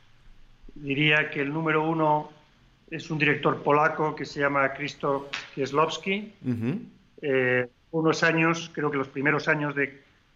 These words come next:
Speaker 1: de, de cineasta, eh, no sé si nos pasa a todos, ¿no? Yo tenía como idolatrados a unos cuantos directores.
Speaker 2: Ujú.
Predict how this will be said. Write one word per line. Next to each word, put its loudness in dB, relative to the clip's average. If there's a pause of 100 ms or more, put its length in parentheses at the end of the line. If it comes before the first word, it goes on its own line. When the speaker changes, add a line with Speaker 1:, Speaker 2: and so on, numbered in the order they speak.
(140)
Speaker 1:
de, -2
de -4 (560)
cineasta, -2 (480)
eh, -2
no -4
sé -2
si -2
nos 0
pasa 0
a 0
todos, 2
¿no? -2
Yo -2
tenía 0
como -2 (380)
idolatrados 2
a -2
unos -6
cuantos -2
directores. -6
Speaker 2:
Ujú. -4